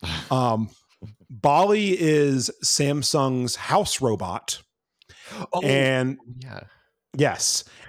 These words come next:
Speaker 2: And,
Speaker 3: <laughs>
Speaker 2: uh, there was an earlier iteration of Bali, I think last year or the year before.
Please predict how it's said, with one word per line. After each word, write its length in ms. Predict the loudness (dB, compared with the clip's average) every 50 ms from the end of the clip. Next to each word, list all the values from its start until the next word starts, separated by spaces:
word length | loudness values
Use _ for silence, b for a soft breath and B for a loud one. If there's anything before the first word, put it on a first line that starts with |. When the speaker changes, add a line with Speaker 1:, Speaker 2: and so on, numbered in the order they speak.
| B 0
Speaker 2:
And, 360 | 2 2 4 4 2 2 2
Speaker 3:
<laughs> 0 |
Speaker 2:
uh, 180 | 2 0 0 -2 -6 -16 _ _ _ b b b b b b
there 120 | -8 -6 -4
was 120 | -2 -4
an 80 | -4 -4
earlier 420 | -2 0 2 2 4 4 4 4
iteration 480 | 4 4 4 4 4 2 2 2 0 0
of 80 | 0 2
Bali, 380 | 2 2 2 2 2 2 0
I 40 | 0
think 220 | 0 -2 -4 -2 0
last 260 | 0 0 0 -2 -2
year 100 | 0 0
or 40 | 0
the 80 | 0
year 100 | -2 -2 -4
before. 400 | -6 -8 -6 -4 -4 -4 -6